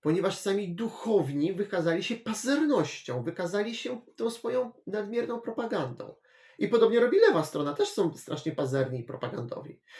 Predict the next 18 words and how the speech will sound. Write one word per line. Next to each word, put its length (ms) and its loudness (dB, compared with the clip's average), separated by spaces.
I 100 0
ludzie 240 2
są 180 -2
tym 180 -2
zmęczeni. 800 -6
I 100 0
nam 200 2
brakuje 600 0
takiego 440 -4
ducha 400 -2
świąt, 500 -4
jak 160 0
opisał 240 -2
to 140 -2
Dickens 320 -6
w 40 -4
opowieści 420 -6
wigilijnej. 600 -10